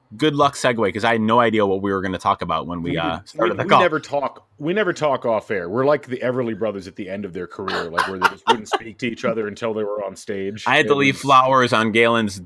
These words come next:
Speaker 1: uh, chair, uh, when he came up to the studio today to, uh, to atone for wrong. So,
Speaker 2: So you all saw the news from recently, I guess it was yesterday,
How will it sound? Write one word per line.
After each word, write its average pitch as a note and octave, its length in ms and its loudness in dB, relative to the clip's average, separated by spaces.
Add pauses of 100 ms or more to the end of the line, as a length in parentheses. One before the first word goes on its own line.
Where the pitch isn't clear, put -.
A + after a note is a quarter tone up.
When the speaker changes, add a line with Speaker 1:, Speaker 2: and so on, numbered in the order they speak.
Speaker 1:
uh, G2 220 2
chair, A#2 600 4
uh, G#2 180 2
when G#2 120 0
he G#2 100 0
came G#2 240 -2
up G2+ 120 -4
to A2+ 80 -4
the G2+ 100 -4
studio G#2 540 0
today G#2 320 -2
to, F#2+ 260 -4
uh, F2+ 260 -4 (100)
to - 180 -4
atone G2 320 -6
for F#2+ 180 -8
wrong. F2 400 -6
So, E2 320 -8 (1600)
Speaker 2:
So D3+ 440 2 (440)
you C3+ 200 2
all D3 160 4
saw B2+ 400 2
the A#2 120 -6
news G#2+ 600 -4 (100)
from F#2+ 280 -10 (380)
recently, G2+ 680 -6
I F#2 60 -10
guess C#3+ 180 -4
it A2+ 60 -10
was F2 120 -10
yesterday, G#3+ 600 -6